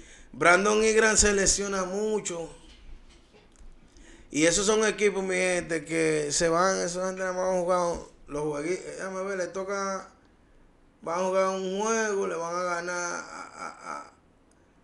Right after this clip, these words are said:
no, eh, cuando viene a ver, le gana San Antonio, porque en los últimos juegos no han venido jugando bien.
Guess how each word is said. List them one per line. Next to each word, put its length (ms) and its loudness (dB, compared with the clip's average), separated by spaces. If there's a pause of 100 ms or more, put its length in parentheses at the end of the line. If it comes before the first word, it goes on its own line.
no, 420 -4
eh, 200 0
cuando 240 -8
viene 200 -2
a 80 2
ver, 540 0 (1300)
le 260 2
gana 880 0
San 220 -8
Antonio, 640 -6 (1500)
porque 280 -6
en 80 -2
los 160 -2
últimos 340 -2
juegos 400 0
no 100 -6
han 100 -6
venido 240 -4
jugando 440 -2
bien. 320 -8